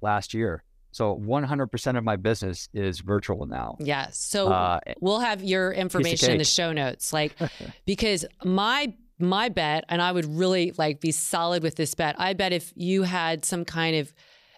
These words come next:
Speaker 2: issue that was not being, uh, addressed or ha-, like, hasn't improved working with other people, I bet it would be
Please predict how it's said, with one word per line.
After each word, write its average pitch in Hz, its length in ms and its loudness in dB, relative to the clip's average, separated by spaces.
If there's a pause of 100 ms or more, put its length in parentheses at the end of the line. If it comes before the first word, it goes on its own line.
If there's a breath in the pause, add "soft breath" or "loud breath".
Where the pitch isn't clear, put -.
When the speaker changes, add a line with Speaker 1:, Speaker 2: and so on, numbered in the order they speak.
(100)
Speaker 2:
issue 180 320 2
that 165 160 2
was 156 160 0
not 165 300 0
being, 160 460 0 (120)
uh, 147 400 0 (180)
addressed 185 640 0
or 165 240 2
ha-, 147 200 -2 (120)
like, 160 220 -4
hasn't 175 280 0
improved 165 600 0
working 165 240 0
with 151 80 -2
other 147 160 0
people, 147 560 0 (440 loud breath)
I 156 60 -2
bet 156 220 0
it 165 80 0
would 151 120 0
be 147 260 2